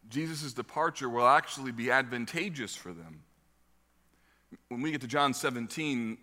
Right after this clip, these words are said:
I think it's the first part of next year, we'll hear Jesus' prayer for his disciples. But here he tells them that he's leaving in order to prepare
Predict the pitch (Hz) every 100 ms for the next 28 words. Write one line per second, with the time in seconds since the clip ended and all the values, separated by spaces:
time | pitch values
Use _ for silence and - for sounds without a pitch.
0 | - _ _ 120 123 - 107 131 - 147
1 | 131 120 123 120 - 143 143 113 - 160
2 | 156 143 - - 107 139 139 143 123 110
3 | - - 135 151 143 107 113 120 104 107
4 | 131 143 147 110 104 104 - - - _
5 | _ _ _ _ _ _ _ _ _ _
6 | _ - 117 139 190 175 131 160 170 139
7 | 127 110 131 127 110 117 127 175 131 117
8 | 117 120 - 143 165 156 135 - 127 -
9 | 156 147 107 131